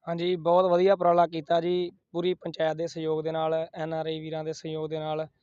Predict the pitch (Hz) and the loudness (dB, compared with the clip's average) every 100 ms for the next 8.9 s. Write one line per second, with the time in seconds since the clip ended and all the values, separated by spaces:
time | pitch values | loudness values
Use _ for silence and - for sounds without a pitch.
0 | _ _ - 165 175 180 185 175 170 175 | _ _ -4 0 2 2 -2 -2 -2 -4
1 | 175 170 170 - 170 170 160 165 175 170 | -6 -8 -8 -6 -6 -6 -4 -6 -6 -8
2 | 165 165 165 _ _ _ _ - 175 196 | -8 -8 -12 _ _ _ _ 0 4 4
3 | 185 175 180 185 175 170 170 165 170 170 | 4 2 2 2 0 -2 -2 -2 -2 -4
4 | 165 165 160 165 165 165 160 160 160 165 | -4 -4 -4 -6 -6 -6 -6 -4 -4 -4
5 | 175 - _ _ - 170 185 175 180 196 | -8 -12 _ _ -2 4 4 4 2 2
6 | 185 175 170 165 180 165 170 185 180 165 | 4 6 6 6 4 4 4 4 4 2
7 | 165 165 160 160 175 170 170 175 175 - | 0 -2 0 0 0 0 -2 -4 -4 -6
8 | 170 170 165 170 180 165 160 165 | -2 0 0 -2 -2 0 2 2